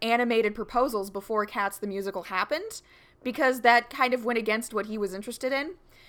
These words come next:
So then Andrew Lloyd Webber came along and talked to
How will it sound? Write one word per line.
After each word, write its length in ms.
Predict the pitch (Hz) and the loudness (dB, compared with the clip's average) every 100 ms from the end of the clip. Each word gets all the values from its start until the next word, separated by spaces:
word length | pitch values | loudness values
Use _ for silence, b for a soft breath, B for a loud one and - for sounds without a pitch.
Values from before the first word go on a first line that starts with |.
| b | b
So 140 | - 285 | -4 2
then 140 | 302 | 2
Andrew 420 | 311 302 381 370 | 6 4 4 2
Lloyd 300 | 320 294 294 | 4 4 6
Webber 280 | 247 269 269 | 4 4 2
came 220 | 247 233 208 | -2 -6 -4
along 440 | 190 180 180 185 b b b | -2 0 -2 -4 b b b
and 340 | 233 233 220 214 | 4 4 4 0
talked 420 | 262 247 269 - | 4 4 2 -4
to 500 | 277 233 220 214 202 | -4 -4 -2 -4 -6